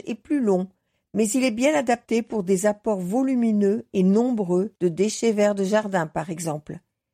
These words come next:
Et il évite d'aller en déchetterie. Les règles d'or du compostage.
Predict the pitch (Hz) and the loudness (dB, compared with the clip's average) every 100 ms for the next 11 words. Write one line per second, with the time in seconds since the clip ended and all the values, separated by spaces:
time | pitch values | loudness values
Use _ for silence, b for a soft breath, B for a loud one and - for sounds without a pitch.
0 | _ _ - 202 190 175 175 247 196 175 | _ _ -2 0 2 2 0 -6 -4 -2
1 | 160 220 226 170 160 143 - 196 175 151 | 0 0 0 -2 -4 -6 -6 -6 -6 -12
2 | _ _ _ _ _ _ _ _ _ _ | _ _ _ _ _ _ _ _ _ _
3 | _ _ _ _ _ _ _ _ _ _ | _ _ _ _ _ _ _ _ _ _
4 | _ _ _ _ _ _ _ _ _ _ | _ _ _ _ _ _ _ _ _ _
5 | _ _ _ - 196 190 190 302 247 247 | _ _ _ -4 2 2 2 0 0 -6
6 | 180 262 294 226 196 - 277 226 185 - | 0 0 0 -6 -14 -8 -6 -4 -6 -4
7 | - 147 143 139 | -4 -4 -6 -16